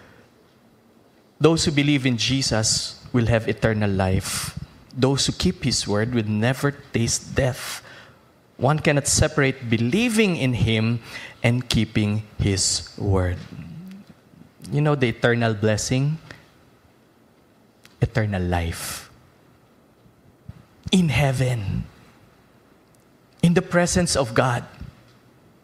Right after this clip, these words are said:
Eternal, brothers, sisters. Forever yun. In God's presence.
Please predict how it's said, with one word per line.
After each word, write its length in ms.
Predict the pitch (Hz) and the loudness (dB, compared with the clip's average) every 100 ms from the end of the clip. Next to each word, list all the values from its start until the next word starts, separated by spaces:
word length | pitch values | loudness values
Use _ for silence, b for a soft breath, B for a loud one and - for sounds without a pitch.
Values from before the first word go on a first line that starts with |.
| _ _ _ _ _ _ _ _ - | _ _ _ _ _ _ _ _ -2
Eternal, 720 | 165 - 185 180 175 135 107 - - - _ - | 0 0 0 2 0 0 -2 -8 -20 -20 _ -4
brothers, 360 | 135 160 143 117 | -2 0 0 0
sisters. 1000 | - - 160 - - 180 165 - - - - - - - - _ _ _ _ _ _ _ _ _ _ _ _ _ _ _ - - _ _ _ _ _ _ _ _ - | -2 -2 0 0 -2 -4 -4 -4 -4 -8 -20 -20 -20 -20 -20 _ _ _ _ _ _ _ _ _ _ _ _ _ _ _ -20 -20 _ _ _ _ _ _ _ _ -8
Forever 500 | - 160 151 139 139 | 0 2 4 2 2
yun. 340 | 139 143 110 90 - - - - - - - _ _ _ _ _ _ _ _ _ _ _ - _ _ _ _ _ _ _ _ - | 2 0 0 -4 -10 -6 -6 -8 -20 -20 -20 _ _ _ _ _ _ _ _ _ _ _ -20 _ _ _ _ _ _ _ _ -2
In 100 | 139 | 0
God's 360 | 135 143 123 - | 2 2 0 0
presence. 880 | 123 123 123 113 101 - - - | 0 0 0 -2 -2 -2 -4 -6